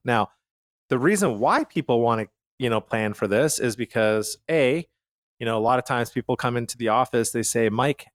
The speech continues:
I don't wanna be a financial burden to my kids. I want my kids to remember me with,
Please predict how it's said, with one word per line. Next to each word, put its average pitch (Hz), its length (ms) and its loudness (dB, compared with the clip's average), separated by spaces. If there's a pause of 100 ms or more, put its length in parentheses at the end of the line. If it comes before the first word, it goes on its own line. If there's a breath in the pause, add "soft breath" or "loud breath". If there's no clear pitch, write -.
(520)
I 131 140 -2
don't 131 280 0
wanna 123 260 0
be 117 140 0
a 110 60 0
financial 104 460 -2
burden 95 280 -2
to - 100 -10
my 87 120 -4
kids. - 460 -12
I 120 160 0
want 156 260 2
my 139 120 -2
kids 123 500 0
to 127 100 -2
remember 110 460 0
me 117 300 2
with, 104 200 -2